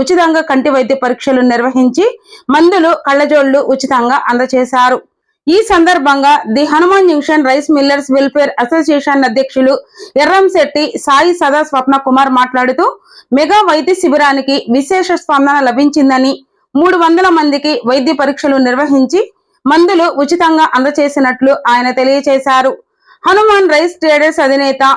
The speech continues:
పొట్లూరి సీతారాం ప్రసాద్ మాట్లాడుతూ, మన రాష్ట్ర ముఖ్యమంత్రి చంద్రబాబు నాయుడు అట్టడుగున ఉన్న పేద ప్రజల సాధికారిత కోసం ప్రవేశపెట్టిన పీ ఫోర్ కార్యక్రమాన్ని స్ఫూర్తిగా తీసుకొని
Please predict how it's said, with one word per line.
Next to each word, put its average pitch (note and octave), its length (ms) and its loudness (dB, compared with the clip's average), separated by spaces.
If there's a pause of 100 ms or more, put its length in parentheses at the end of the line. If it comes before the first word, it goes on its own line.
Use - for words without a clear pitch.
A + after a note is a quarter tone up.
(160)
పొట్లూరి D#4 440 0
సీతారాం D4 480 0
ప్రసాద్ C4+ 300 -2 (100)
మాట్లాడుతూ, C4 480 -2 (460)
మన D4+ 100 2 (160)
రాష్ట్ర F#4+ 280 2 (100)
ముఖ్యమంత్రి C#4+ 500 -2 (160)
చంద్రబాబు D4+ 520 2 (100)
నాయుడు C4+ 280 0 (420)
అట్టడుగున E4+ 440 0 (160)
ఉన్న C#4+ 140 2 (260)
పేద D4+ 160 2 (140)
ప్రజల C#4+ 260 0 (240)
సాధికారిత C#4 580 0 (140)
కోసం C4 320 0 (400)
ప్రవేశపెట్టిన D#4+ 760 0 (560)
పీ F#4 80 4 (140)
ఫోర్ F4 300 2
కార్యక్రమాన్ని D4 800 2
స్ఫూర్తిగా D#4 440 -2 (100)
తీసుకొని C#4 480 0